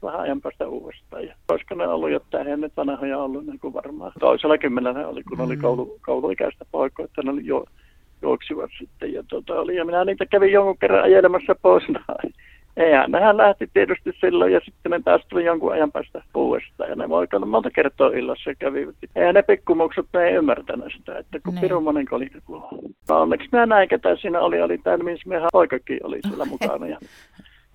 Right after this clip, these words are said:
Speaker 1: mä sitten, <laughs> mä sitten, ja poliisin poikia oli, kun poliisi asui
Speaker 2: No
Speaker 1: kanssa
Speaker 2: niin.
Speaker 1: siellä. Nekin. No ei mitään, no minä sanoin, minä sitä, miten tuota, loppuuko tuo?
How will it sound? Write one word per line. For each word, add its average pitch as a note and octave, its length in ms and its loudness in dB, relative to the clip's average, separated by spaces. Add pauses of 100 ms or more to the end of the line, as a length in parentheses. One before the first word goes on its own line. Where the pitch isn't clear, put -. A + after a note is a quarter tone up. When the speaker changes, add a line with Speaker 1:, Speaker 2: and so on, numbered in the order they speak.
Speaker 1:
mä F3+ 160 2
sitten, - 300 -8 (460)
<laughs> - 460 -14
mä E3+ 120 4
sitten, F#3 340 -2
ja D#3 100 2
poliisin E3+ 500 2
poikia B2+ 440 0
oli, C#3 140 -6
kun C3+ 160 -4
poliisi C#3+ 480 0
asui E3+ 160 -2 (160)
Speaker 2:
No D#4 60 4
Speaker 1:
kanssa - 0 - (340)
Speaker 2:
niin. G3+ 160 -4
Speaker 1:
siellä. - 140 -12 (600)
Nekin. - 420 -4 (920)
No E3+ 140 6
ei F#3 160 8
mitään, D#3+ 440 0
no D#3+ 80 2
minä F3+ 320 2
sanoin, E3+ 200 -4
minä F#3 180 -4
sitä, - 200 -8 (180)
miten G#3 320 -4
tuota, F3 360 0
loppuuko - 540 -2
tuo? - 140 -12